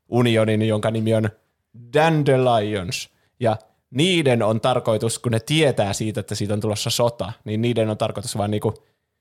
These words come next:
selviytyä ja perustaa sitten uusi tämmöinen oma unioni sen jälkeen, kun kaikki muut unionit on tappaneet toisensa siinä sodassa.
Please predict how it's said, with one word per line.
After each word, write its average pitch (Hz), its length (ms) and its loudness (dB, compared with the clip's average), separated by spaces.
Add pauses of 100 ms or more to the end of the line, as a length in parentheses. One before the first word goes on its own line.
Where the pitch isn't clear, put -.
(160)
selviytyä 120 960 2
ja 120 140 2 (140)
perustaa 117 460 2
sitten 110 420 -4
uusi 117 400 0
tämmöinen 101 580 -4 (500)
oma 127 340 4
unioni 113 420 2
sen 117 180 0
jälkeen, 107 280 -2
kun 107 120 -10
kaikki 135 380 0
muut 110 280 0 (160)
unionit 107 460 -2
on 107 180 -2 (120)
tappaneet 110 540 -4
toisensa 98 460 -6
siinä 101 240 -6
sodassa. - 500 -8